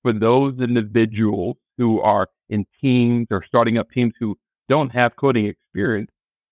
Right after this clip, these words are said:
now the opportunity, Alex, and I, and I, I talked about this before, it's how well this person can think through a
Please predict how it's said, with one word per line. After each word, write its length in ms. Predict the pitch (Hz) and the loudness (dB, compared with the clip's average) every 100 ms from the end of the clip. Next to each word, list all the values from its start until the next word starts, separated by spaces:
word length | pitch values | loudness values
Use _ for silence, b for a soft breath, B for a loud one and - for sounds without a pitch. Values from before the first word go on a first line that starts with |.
| _ - | _ -6
now 680 | 110 113 151 190 101 95 - _ - | -2 2 2 0 -2 -6 -10 _ -12
the 220 | 113 117 | 0 2
opportunity, 680 | 113 - - 127 117 107 110 | 2 0 -2 0 2 2 2
Alex, 400 | 107 98 98 120 _ _ _ | 2 0 0 -4 _ _ _
and 220 | 107 120 - - | -4 -4 -4 -6
I, 160 | 113 110 - | -6 -4 -4
and 200 | 113 110 | 0 0
I, 140 | 107 _ - | -2 _ -12
I 100 | 107 | -8
talked 260 | - 110 123 | -4 -4 0
about 200 | 104 - | -2 -4
this 140 | 104 | -10
before, 580 | - - - 190 113 110 _ _ _ _ - | -8 -8 -2 0 2 0 _ _ _ _ -10
it's 180 | 117 - | -10 -10
how 260 | - 139 170 | -6 0 2
well 260 | 160 160 151 | 4 2 2
this 300 | 117 127 - | 0 -4 -4
person 440 | - 139 - 123 | 0 0 0 -6
can 260 | - 104 92 - | -2 -4 -6 -2
think 240 | 156 160 _ - | 0 0 _ -4
through 200 | 135 131 | -2 0
a 180 | 117 | -2